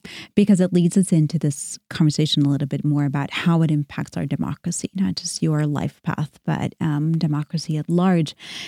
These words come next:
And you ask in your thesis, "Ultimately, if people want to form better political beliefs, how should they rethink their own consumption of political information in an age of polarization?" And I'm curious,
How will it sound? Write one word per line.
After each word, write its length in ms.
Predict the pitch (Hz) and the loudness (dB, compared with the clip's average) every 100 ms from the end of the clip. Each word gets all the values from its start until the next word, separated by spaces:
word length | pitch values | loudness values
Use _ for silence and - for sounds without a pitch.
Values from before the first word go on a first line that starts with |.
| - | 4
And 100 | 233 | 4
you 140 | 294 | 6
ask 260 | - 302 - | 4 2 6
in 80 | 185 | 6
your 160 | 160 | 4
thesis, 500 | 151 151 147 156 143 - _ _ _ _ - | 2 0 0 0 -2 -8 _ _ _ _ 2
"Ultimately, 560 | 247 277 294 285 285 - _ _ _ - | 4 6 6 6 4 0 _ _ _ -2
if 120 | 226 | 0
people 220 | - 440 403 | 0 2 6
want 180 | 294 262 | 6 6
to 100 | 220 | 4
form 300 | 190 175 156 _ | 4 4 2 _
better 560 | 160 147 143 151 190 - - _ | -4 -2 0 2 2 0 -6 _
political 360 | 175 165 160 156 | -2 0 0 -2
beliefs, 500 | - - - - - _ | 0 -2 -2 -6 -14 _
how 300 | - - 311 | -8 0 0
should 180 | - 415 | 0 2
they 120 | 392 | 4
rethink 440 | 269 262 269 254 240 | 6 6 6 6 4
their 160 | 226 - | 2 4
own 200 | 233 220 | 6 6
consumption 760 | 196 202 - - 175 - 165 156 | 6 4 4 4 4 4 0 2
of 180 | 165 | 0
political 440 | - 160 160 151 151 | 2 2 2 2 2
information 680 | 156 147 - 147 135 151 139 - | 2 2 2 2 2 0 2 6
in 200 | 226 240 | 6 6
an 120 | 226 - | 4 4
age 180 | 170 - | 2 2
of 200 | 170 - | -2 -4
polarization?" 1000 | - - - - - - 160 - - 185 - - - _ _ _ - | -8 -6 -6 -6 -8 -6 -6 -6 -2 -2 -4 -20 -20 _ _ _ 4
And 100 | 277 | 4
I'm 120 | 427 | 4
curious, 420 | - 269 247 185 | 0 4 6 4